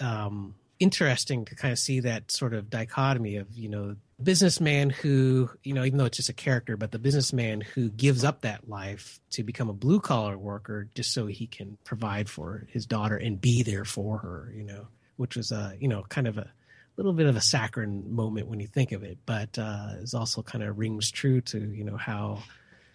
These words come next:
the, the, how working in Japan can be, you know, like, I mean, I've, my, me, myself, you know, I, I used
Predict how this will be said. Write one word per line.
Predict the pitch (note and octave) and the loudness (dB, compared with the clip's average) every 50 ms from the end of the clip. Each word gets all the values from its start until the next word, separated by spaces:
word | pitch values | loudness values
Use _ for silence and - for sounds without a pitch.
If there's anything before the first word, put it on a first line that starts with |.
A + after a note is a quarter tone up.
| _ _ _ _ _ - | _ _ _ _ _ -2
the, | - C3 A2+ G#2 G#2 - G#2+ A#2 | 0 0 2 0 -2 -6 -8 -4
the, | A#2+ B2 - - - - | -4 -4 -4 -4 -6 -4
how | - - B2 A2+ G#2+ G#2 A#2 - - | 0 2 2 2 2 0 -2 -4 0
working | C3+ B2 A#2+ B2 - - A#2+ A2 | 2 4 4 4 4 0 -2 -2
in | G#2+ G#2 G2+ | 0 -2 -2
Japan | G2 G#2+ G2+ - A#2 G#2+ G2+ G2+ | -4 -6 -4 -4 -4 -2 -4 -4
can | G2+ - G#2 F#2+ F2+ | -4 -6 -6 -4 -2
be, | F#2+ G#2+ A#2 A2+ F#2 - - - _ - | -2 0 0 0 -2 -4 -10 -18 _ -14
you | F2 F#2 | -14 -12
know, | F#2+ G2 F#2+ G2+ G#2 - A2+ - | -10 -10 -12 -12 -14 -16 -16 -16
like, | - D#2 A#2 - - - | -14 -16 -16 -16 -12 -8
I | A#2+ A2+ | -6 -4
mean, | A2 G#2+ G#2 | -2 -2 -2
I've, | G2+ G#2 A2+ A#2 G#2+ - - - - _ _ _ _ - | -2 -2 -2 -2 -2 -4 -10 -16 -20 _ _ _ _ -10
my, | - A#2+ A2 A2+ - - | -8 -6 -6 -6 -6 -2
me, | A#2+ B2 A#2+ | 0 0 2
myself, | A2+ F#2+ - - - F3 D#3+ B2 - | 2 0 -2 0 2 2 2 2 2
you | A#2 G#2 | -2 -4
know, | G#2 G#2+ | -2 -2
I, | G#2+ G#2+ G#2+ G#2+ - - | -2 -2 -4 -4 -4 -6
I | F#2+ A#2 A#2+ A2+ A2 - | -4 -4 -4 -4 -4 -4
used | A2+ A2 A2 - - | -4 -2 -2 -4 -4